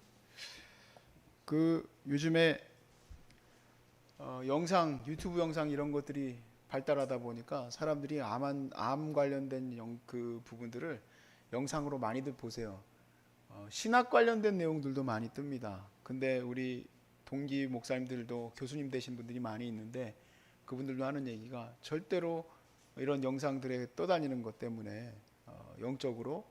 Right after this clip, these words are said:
혼탁해지지 말라고 말을 합니다. 왜냐면 여러분 입맛에 맞는 얘기들은 다 있어요. 암도 마찬가지예요. 암도 사실은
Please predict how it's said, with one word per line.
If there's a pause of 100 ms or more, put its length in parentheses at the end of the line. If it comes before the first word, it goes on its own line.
(140)
혼탁해지지
말라고 (360)
말을
합니다. (440)
왜냐면 (200)
여러분
입맛에
맞는
얘기들은
다
있어요. (1040)
암도
마찬가지예요. (560)
암도 (440)
사실은